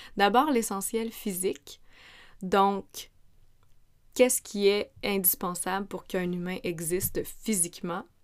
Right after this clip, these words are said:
Bien, un toit, de l'eau, de la nourriture, de quoi se vêtir. Et là, j'ai vraiment envie d'ouvrir une parenthèse ici. Food for thought, comme on dit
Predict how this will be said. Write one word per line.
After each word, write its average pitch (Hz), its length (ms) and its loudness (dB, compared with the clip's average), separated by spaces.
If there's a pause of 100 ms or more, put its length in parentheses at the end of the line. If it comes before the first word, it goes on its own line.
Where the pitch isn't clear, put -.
(120)
Bien, 180 480 -4
un 175 140 -6
toit, 180 380 -6 (640)
de 185 140 -2
l'eau, 170 280 -6 (320)
de 190 80 -2
la 175 120 -4
nourriture, 175 640 -6
de 185 120 -10
quoi 190 160 -4
se 180 100 -6
vêtir. 185 560 -4 (1700)
Et 196 60 -2
là, 233 120 8
j'ai 202 140 2
vraiment 180 440 -4
envie 175 180 -8
d'ouvrir 180 360 -8
une 175 120 -6
parenthèse 175 540 -6
ici. 185 400 -4 (380)
Food 202 600 -2
for - 340 -4 (100)
thought, - 260 -8 (220)
comme 185 220 -2
on 175 120 -4
dit 180 300 -8